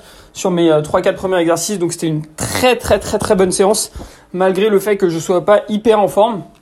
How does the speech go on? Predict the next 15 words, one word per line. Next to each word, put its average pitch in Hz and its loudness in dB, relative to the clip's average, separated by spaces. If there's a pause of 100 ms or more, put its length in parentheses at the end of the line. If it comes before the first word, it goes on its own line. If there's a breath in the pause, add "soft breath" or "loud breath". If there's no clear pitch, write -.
(140)
Euh, 156 0
je 147 -4
vais 160 -4
vous 156 -4
expliquer 170 -6
aussi 156 -6
pourquoi 160 0
après, 170 0 (360 loud breath)
mais, 170 0
euh, 175 2
ça 165 -2
s'est 175 -4
hyper 180 0
bien 175 0
passé. 160 -4